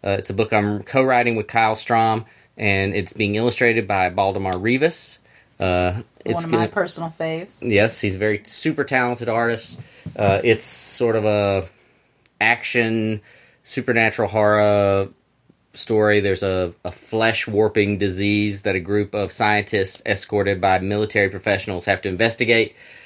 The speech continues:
Speaker 1: and it just go, they trace the source of it to this cave, and they enter the caves, and things just go awfully, awfully wrong for them. Um, and it's a book I'm, I'm super excited about. It's coming out from Image Comics in July. Uh, I also have a book called,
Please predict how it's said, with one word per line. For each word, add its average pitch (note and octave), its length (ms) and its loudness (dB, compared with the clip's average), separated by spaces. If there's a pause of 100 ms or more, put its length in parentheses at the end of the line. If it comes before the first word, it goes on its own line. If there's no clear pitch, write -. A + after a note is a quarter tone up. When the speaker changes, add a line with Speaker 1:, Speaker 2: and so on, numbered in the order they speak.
(140)
Speaker 1:
and G#2 220 2
it E2 120 -4
just F#2+ 180 -8
go, G2+ 180 2
they G2 140 2
trace - 540 -2
the A2+ 80 -4
source B2+ 400 0
of A#2 140 4
it A#2 120 0
to A2 100 -4
this F#2+ 200 -2
cave, B2 600 2 (760)
and G2+ 360 0
they F#2+ 140 -2
enter B2 260 -2
the A2 80 0
caves, A2 400 0
and G2 140 -6
things G2+ 220 -2
just G2 180 -10
go F#2+ 220 0 (440)
awfully, A#2 480 2
awfully F#2+ 360 0
wrong F2 380 -2
for E2 240 -4
them. E2 180 -8 (320)
Um, E2+ 260 0
and F#2+ 120 0
it's - 140 -2
a - 40 -2
book F#2 220 0
I'm, F#2+ 240 2
I'm F#2 120 0
super A2 280 0
excited G2+ 220 2
about. F2 140 0
It's - 100 -8
coming G2+ 180 -2
out F2 80 -4
from F2+ 160 -8
Image A2+ 320 -2
Comics G#2 400 -2
in F#2+ 120 -4
July. F2+ 480 -2 (460)
Uh, E2 260 -6 (180)
I F#2+ 140 2
also G2 260 0
have G2+ 160 0
a F#2 40 -4
book F#2+ 260 -2
called, F2+ 500 2